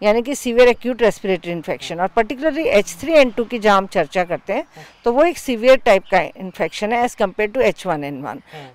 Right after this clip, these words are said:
Speaker 1: तो basically ये बहुत ज़रूरी है कि सब लोग वैक्सीनेशन लगवाएं।
Speaker 2: हम्म।
Speaker 1: और दूसरी चीज़ ये है कि अपना, जैसे कि मैंने आपको तीन, अ, मेजर्स बताए प्रिकॉशन के, अपने, अपने आप को प्रिवेंट करें
Speaker 2: हम्म।
Speaker 1: और साथ-साथ सावधानी बरतें कि,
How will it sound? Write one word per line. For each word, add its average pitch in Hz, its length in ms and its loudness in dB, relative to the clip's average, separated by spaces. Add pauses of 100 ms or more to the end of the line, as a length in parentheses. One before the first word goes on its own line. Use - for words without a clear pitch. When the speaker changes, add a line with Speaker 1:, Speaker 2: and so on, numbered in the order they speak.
Speaker 1:
तो 240 60 2
basically 240 440 2
ये 320 100 0
बहुत 240 280 0
ज़रूरी 196 540 -2
है 262 400 2 (380)
कि 240 320 -6
सब 202 220 0
लोग 220 200 0
वैक्सीनेशन 202 640 -4
लगवाएं। 165 520 -4
Speaker 2:
हम्म। - 480 -6
Speaker 1:
और 190 80 4
दूसरी 202 320 -6
चीज़ 240 300 -8
ये 240 140 6
है 240 200 0
कि 226 280 -6
अपना, 196 440 0
जैसे 196 300 -4
कि 208 100 -8
मैंने 202 200 -6
आपको 190 300 -2
तीन, 214 460 -6 (260)
अ, 175 260 2
मेजर्स 190 460 -2
बताए 185 260 0
प्रिकॉशन 180 540 -4
के, 196 120 -2
अपने, 180 280 0 (360)
अपने 196 240 -4
आप 185 140 2
को 202 160 -2
प्रिवेंट 185 440 -2
करें 226 300 2
Speaker 2:
हम्म। - 480 -6
Speaker 1:
और 220 260 6
साथ-साथ 269 500 4
सावधानी 208 600 4
बरतें 180 340 -2
कि, 214 260 -2